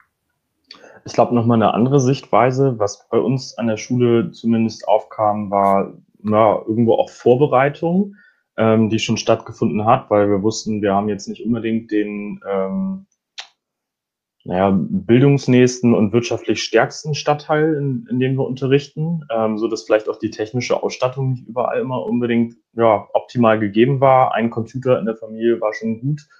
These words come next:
ähm, und übers Handy funktioniert ja nicht immer alles unbedingt.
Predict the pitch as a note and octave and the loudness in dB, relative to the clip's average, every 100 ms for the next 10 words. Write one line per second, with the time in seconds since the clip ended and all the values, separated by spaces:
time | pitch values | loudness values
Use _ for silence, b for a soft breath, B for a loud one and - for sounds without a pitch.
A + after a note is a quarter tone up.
0 | b b b b G#2+ A2+ A2 G#2+ F#2 G#2 | b b b b 0 2 4 2 2 0
1 | G2+ A2+ A#2+ B2 A#2 A2 G#2+ G#2+ G#2+ - | -2 0 0 0 -2 -2 -2 -2 -4 0
2 | G#2 G#2 A2 - - _ G#2+ G#2+ F#2+ F2 | -2 0 -6 -10 -20 _ -4 -2 0 0
3 | A#2+ D#3 - D3 D#3+ D3+ D#3+ F3 | 2 2 0 -2 2 2 2 0